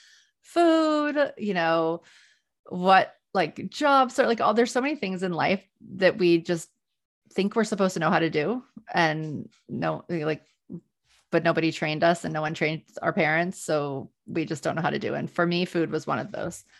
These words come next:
And it's so interesting how different it is, 'cause the person I married was taught how to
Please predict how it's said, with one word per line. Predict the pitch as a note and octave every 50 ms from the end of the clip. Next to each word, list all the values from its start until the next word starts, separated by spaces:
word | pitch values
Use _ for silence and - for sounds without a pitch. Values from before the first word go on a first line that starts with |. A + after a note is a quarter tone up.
| _ _ _ _ _ -
And | F#3 F3+ E3
it's | E3+ F3 -
so | - G#3+ F#3+ F#3+
interesting | F3+ F3 F#3 F3+ - F3 E3+
how | E3 D3+
different | D3+ - A3 - D#3+ D#3 D#3
it | D3+ -
is, | B2 A#2+ B2 - - -
'cause | - - D#3 D3+ D3 - - -
the | E3+ D#3+ D3+ - _ _ _
person | - F3+ E3+ - D#3+
I | D#3 D#3+
married | E3 D#3+ D#3 D3+ D3 B2+ C3+ - - - _ -
was | E3 E3 D3 C#3+ D3 -
taught | - - - - - -
how | - E3 D3+ C3+
to | - - G#2+ -